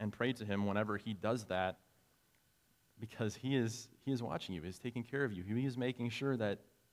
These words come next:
you are going where it is best for you and where it is best for his plan. When we hold our dreams, our desires, our wishes,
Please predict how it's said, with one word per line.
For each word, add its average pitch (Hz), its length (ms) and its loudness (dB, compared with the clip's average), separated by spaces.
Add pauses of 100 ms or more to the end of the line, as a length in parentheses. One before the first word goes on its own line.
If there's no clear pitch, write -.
you 117 140 0
are 113 100 2
going 110 440 2
where 104 420 4 (560)
it 95 80 -4
is 92 140 -4
best 117 300 0
for 147 120 0
you 147 200 4
and 120 120 2
where 104 180 4
it 101 80 0
is 95 140 -6
best 85 280 -4
for 90 100 -6
his 87 180 -6
plan. - 280 -8 (1700)
When 107 180 2
we 107 100 0
hold 139 600 2 (560)
our 123 380 4
dreams, 120 680 2
our 107 180 0
desires, 98 640 0
our 98 180 -4
wishes, 98 600 -4